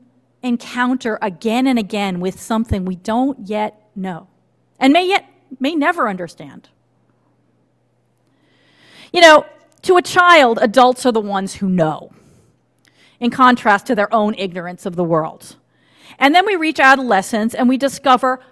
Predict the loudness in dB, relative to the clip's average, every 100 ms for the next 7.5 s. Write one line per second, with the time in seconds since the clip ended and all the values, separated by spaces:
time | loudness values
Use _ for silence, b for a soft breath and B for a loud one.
0 | b b -4 0 0 0 0 0 -2 -4
1 | -2 2 4 4 2 -2 -6 -8 -6 -6
2 | -10 -18 _ _ _ _ _ _ 0 0
3 | 0 -4 -6 -2 -2 0 -2 -4 -4 0
4 | 0 0 -2 -6 -2 -2 -4 -10 -12 -18
5 | -20 _ -10 -6 -6 -6 -6 -10 -12 -10
6 | -10 -2 4 4 2 -2 -10 -8 -6 -6
7 | -6 -10 -12 -16